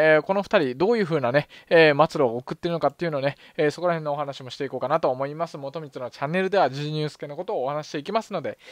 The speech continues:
いいねとまたぜひチャンネル登録もよろしくお願いします。ということでね、まず、まずですね、あのー、すごく、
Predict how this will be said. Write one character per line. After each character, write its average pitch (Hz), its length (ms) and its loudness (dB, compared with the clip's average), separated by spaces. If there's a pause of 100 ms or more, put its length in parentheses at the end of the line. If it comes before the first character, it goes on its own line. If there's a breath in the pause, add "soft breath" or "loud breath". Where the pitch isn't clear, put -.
(120 loud breath)
い 196 80 -8
い 196 40 -4
ね 180 80 -2
と 143 100 -2
ま 131 80 -2
た 120 120 -2
ぜ 117 120 -8
ひ - 120 -18
チ - 100 -20
ャ 131 80 -14
ン 156 120 -14
ネ 175 80 -12
ル 175 60 -10
登 175 180 -6
録 147 140 -6
も 131 80 -12
よ 113 140 -6
ろ 107 80 -4
し - 80 -14
く 117 100 -10
お 110 40 -10
願 110 180 -10
い 110 40 -10
し - 120 -12
ま 196 100 2
す。 - 140 -14 (240 loud breath)
と - 100 2
い 269 40 4
う - 20 0
こ 269 60 8
と 247 120 8
で 170 60 4
ね、 165 160 8
ま 160 200 8
ず、 175 120 -10
ま 220 180 4
ず 302 100 -2
で 160 100 2
す 135 80 -4
ね、 135 240 6 (260 loud breath)
あ 180 80 10
の 180 360 6
ー、 - 40 -2
す - 160 -10
ご 302 140 2
く、 - 240 4